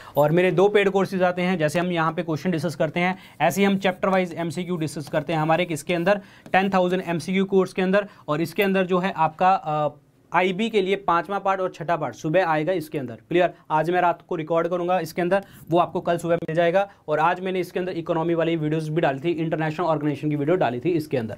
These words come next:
क्लियर? और दूसरा कोर्स है हमारा जीएस कोर्स। जीएस कोर्स हमारा पूरा का पूरा थ्योरी कोर्स है, इसमें हम डिटेल में थ्योरी को डिस्कस करते हैं। और इसके अंदर एक कूपन कोड है वीआईपी फ़ाइव हंड्रेड, और इसके अंदर भी एक स्पेशल फ़ाइव कूपन कोड है, लगा के आप डिस्काउंट ले सकते हैं,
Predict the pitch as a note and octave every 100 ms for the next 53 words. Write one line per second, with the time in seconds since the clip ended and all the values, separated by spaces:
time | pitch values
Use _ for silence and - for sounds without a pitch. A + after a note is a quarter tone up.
0 | - E3 D#3+ - - - - D#3+ F#3+ A3+
1 | A3+ G3+ F#3+ G3+ F#3+ F#3+ C3+ E3 F#3+ F#3+
2 | G3 F#3+ C3 D3 G3 F#3 F#3+ F#3 F3 F3
3 | E3+ F3 E3 E3 D#3 E3+ G#3 - - -
4 | F3 F#3 G#3 F#3+ F#3+ F#3 E3 F#3 F3+ D#3
5 | D#3+ F3+ F#3 F#3+ F3 D#3 E3 D#3+ C#3 D#3
6 | - D3 F3 F#3 G3 D3+ D3 D3 D#3 D#3
7 | D#3 D3 E3 D#3+ E3 D#3+ C#3+ C#3 E3 D#3
8 | C3+ A#2 A2 G2 - - - E3 F#3+ A#3+
9 | A3 G#3+ A3 - - G3 A3 G#3 F3+ E3+
10 | E3+ - E3+ E3 E3+ F3 F3 D3+ D3 C#3+
11 | D#3+ D3+ C#3 D#3+ F3 D3+ C3+ D#3 E3+ F3+